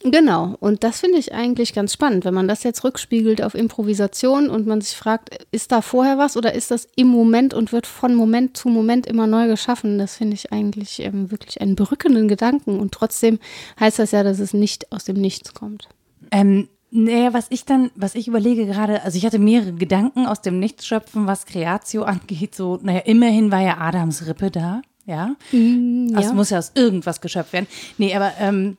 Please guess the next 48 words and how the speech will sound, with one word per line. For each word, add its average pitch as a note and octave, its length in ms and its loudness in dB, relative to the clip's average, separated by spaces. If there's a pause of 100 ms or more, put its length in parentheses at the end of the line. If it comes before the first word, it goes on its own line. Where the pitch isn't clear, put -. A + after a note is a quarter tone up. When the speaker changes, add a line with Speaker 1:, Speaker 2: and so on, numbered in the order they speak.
(120)
Speaker 2:
um A#3+ 100 0
Speaker 1:
Na, C#4 160 2
am B3 140 -2
Anfang, E4 560 0
ne, D4+ 320 0 (360)
wüst A3 340 0
Speaker 2:
War - 80 2
Speaker 1:
und C#4 40 4
Speaker 2:
das D4+ 80 0
Speaker 1:
leer, D4+ 180 6
Speaker 2:
Licht? A3+ 120 0
Speaker 1:
Tohu C#4+ 340 4
Wabohu, C4 580 2
da F3+ 160 0
haben G3 120 -4
Speaker 2:
Aber F#3+ 100 0
Speaker 1:
wir - 60 -4
von G3 160 0
Speaker 2:
das A3+ 100 -2
Licht D4+ 60 -2 (100)
Speaker 1:
gesprochen. G3 140 -2
Speaker 2:
war G3 100 -4
doch F#3+ 60 0
Speaker 1:
Ja, A#3 140 2
Speaker 2:
auch A#3 40 2
Speaker 1:
aber A3 160 -2
erstmal B3+ 340 0
Speaker 2:
da. C4 60 0
Speaker 1:
war C4+ 80 2
es C4 100 -6
wüst B3+ 300 -2
und C#4 160 -6
leer B3 340 2
und G3 220 -2
dann G#3+ 280 2
sprach - 420 -2
Gott, C4 200 -2
„Es - 200 -8
werde A#3+ 260 0
Licht.“ - 460 0 (480)
Das, E3 220 2
Speaker 2:
Ja. - 40 -18 (100)
Speaker 1:
ne, B3+ 360 2 (100)
die, G#3+ 220 -2
dieser F#3 320 0
Schöpfungsgedanke B3+ 800 -2
ist - 240 -6
ja A#3 260 2